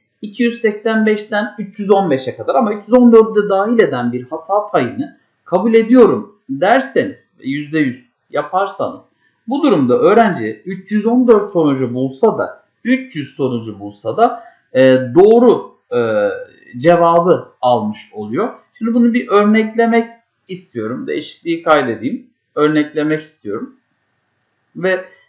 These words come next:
öğrenci üzerinden göstermek istiyorum size. Şöyle sınavı bir kapatalım. Şöyle düzenlemeyi kapat dedim. Ve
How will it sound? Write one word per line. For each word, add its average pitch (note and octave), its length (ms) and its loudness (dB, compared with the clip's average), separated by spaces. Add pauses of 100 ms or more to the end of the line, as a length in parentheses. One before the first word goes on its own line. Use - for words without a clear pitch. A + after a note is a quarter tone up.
(140)
öğrenci G3+ 480 4
üzerinden F3 540 0
göstermek F3+ 640 0 (160)
istiyorum F#2+ 560 -10
size. G#2 520 -8
Şöyle - 280 -14
sınavı C3 440 -4 (560)
bir - 120 -14
kapatalım. A#2+ 640 -10 (1120)
Şöyle - 140 -16
düzenlemeyi A2 800 -8 (460)
kapat - 540 -10 (460)
dedim. A#2 460 -10 (580)
Ve F3 300 2